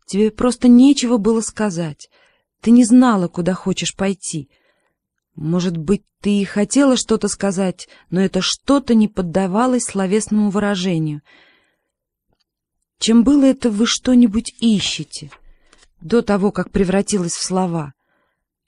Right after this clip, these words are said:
Может, это было похоже на постукивание колёс ночного поезда о рельсы?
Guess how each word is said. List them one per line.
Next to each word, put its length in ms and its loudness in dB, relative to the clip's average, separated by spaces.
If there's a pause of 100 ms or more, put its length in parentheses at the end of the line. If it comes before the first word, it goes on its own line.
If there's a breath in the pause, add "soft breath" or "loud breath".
Может, 320 -4
это 160 -2
было 240 2
похоже 560 -2
на 100 -2
постукивание 800 -4
колёс 460 -2
ночного 460 -2
поезда 520 -2
о 80 0
рельсы? 520 -4